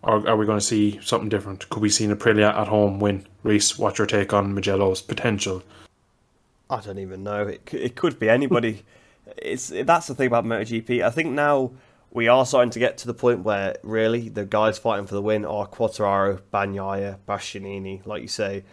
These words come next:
Speaker 2: those, uh, and, uh, and, uh, and Aleix as well. Those are the main guys that are actually up there week in, week out now, instead of it being so random, which I, I gotta say, I like a little bit more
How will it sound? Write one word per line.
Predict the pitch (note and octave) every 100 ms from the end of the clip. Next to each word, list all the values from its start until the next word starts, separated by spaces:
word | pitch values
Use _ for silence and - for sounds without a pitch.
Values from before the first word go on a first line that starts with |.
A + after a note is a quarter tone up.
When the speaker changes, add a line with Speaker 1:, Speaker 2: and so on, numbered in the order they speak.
| _ _
Speaker 2:
those, | - A2 G2
uh, | A2 G2
and, | G2+
uh, | F2 G#2+ -
and, | G2+ F2 G#2
uh, | G2
and | G#2 G#2
Aleix | G#2 G#2 G2 -
as | G2
well. | G#2+ G2 G2
Those | A2+ A2+
are | G2+
the | G#2
main | G#2+ G#2 G#2 G2+ -
guys | A2 G2+ F#2+ F#2+ - _ _ _
that | G2
are | G2
actually | - A2+
up | G#2+
there | A2
week | G#2+ A2+ A2
in, | A2+
week | A2 A2
out | A#2 A#2
now, | D#2+ A#2 C3 B2+ - _
instead | - B2
of | A#2
it |
being | A#2+ A#2
so | A2+ A#2+
random, | A#2+ B2 B2+ C3+ C3 _ _ _
which | - G2 - - - _ _ _ _ _ _ _ F#2
I, | -
I | C3 C#3+
gotta | F3 D#3+
say, | D#3+
I | C3+
like | D3+ E3 G3 F#3+
a | D#3+
little | D#3 D3+
bit | D3+ D3
more | C3+ C#3 D3+ D3+